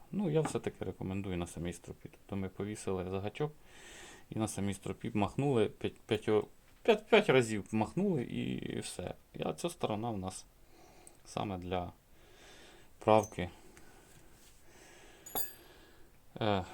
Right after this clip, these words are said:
вже казав, повторюсь, така товщина, рівномірна така товщина. Це в мене така вперше. Якось пощасливилось мені, чи, можливо, знову ж таки, е,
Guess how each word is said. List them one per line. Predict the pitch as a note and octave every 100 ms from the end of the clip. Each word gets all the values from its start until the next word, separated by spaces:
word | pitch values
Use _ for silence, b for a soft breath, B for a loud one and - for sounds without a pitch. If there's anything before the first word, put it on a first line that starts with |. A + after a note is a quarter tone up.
| B B B B B B B B B B B B B B
вже | A2 A2+
казав, | B2 A#2+ F#2+ E2+ -
повторюсь, | G2+ - F#2+ F2 - -
така | - F#2+
товщина, | A2 G2 F#2 - G2+ F2 - - - - - -
рівномірна | - A#2+ C#3 C3 B2 G#2 F#2+ F2+
така | F2 - F2
товщина. | - E2+ - - - -
Це | F#2+
в | F2+ -
мене | F#2+ F2
така | - F2+ F#2
вперше. | E2+ - F3+ - D3+ - B B B B B B B B B B B - - - - -
Якось | A2 G#2+ G#2
пощасливилось | - G#2+ - G#2+ - A#2+ A2+ G2 F#2+ -
мені, | F#2 F#2
чи, | F2+ -
можливо, | E2 D#2+ F#2+ F2+
знову | E2 F2+ F2+
ж | E2
таки, | E2 - D#2
е, | D2+